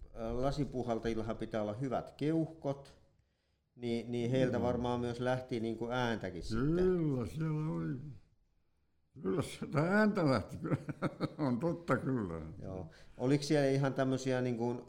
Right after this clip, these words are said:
Speaker 1: matalia bassolaulajia ja korkeita tenorilaulajia, vai oliko se semmoista tasasta?
Speaker 2: Siellä oli porukassa, kyllä oli sitten semmosia, jotka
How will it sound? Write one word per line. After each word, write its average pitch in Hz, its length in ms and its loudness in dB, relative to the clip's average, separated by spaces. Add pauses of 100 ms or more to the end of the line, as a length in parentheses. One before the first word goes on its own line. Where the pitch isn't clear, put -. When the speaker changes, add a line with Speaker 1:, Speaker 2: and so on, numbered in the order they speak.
(280)
Speaker 1:
matalia 120 680 2
bassolaulajia 120 1200 2
ja 113 120 2
korkeita 120 640 -2
tenorilaulajia, 117 1200 2
vai 110 160 2
oliko 113 280 -4
se 110 140 -6
semmoista 107 400 -6
tasasta? 107 640 -2 (100)
Speaker 2:
Siellä 135 460 0
oli 180 280 4
porukassa, 143 720 0
kyllä 139 320 0
oli 143 220 2
sitten 139 420 2
semmosia, 123 640 2 (920)
jotka 120 420 -2